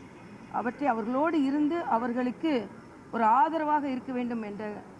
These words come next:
நோக்கத்தில் தான் நான் வந்திருக்கிறேன். ஆ,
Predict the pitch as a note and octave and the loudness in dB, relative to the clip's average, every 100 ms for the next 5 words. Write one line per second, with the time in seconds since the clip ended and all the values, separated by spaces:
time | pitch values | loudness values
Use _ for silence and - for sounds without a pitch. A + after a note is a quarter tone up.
0 | - - - - - - - - A#3 G#3+ | -20 -20 -20 -14 -4 -4 -2 -4 -6 -4
1 | B3+ G#3+ - - - - G3 G3+ A3 A#3 | -4 -4 -8 -16 -18 -12 -8 -6 -4 -4
2 | G#3+ A#3+ D#4+ - - - - - - - | -4 -4 -4 -10 -20 -20 -20 -20 -20 -20
3 | - - G3 G3 | -18 -8 -4 -4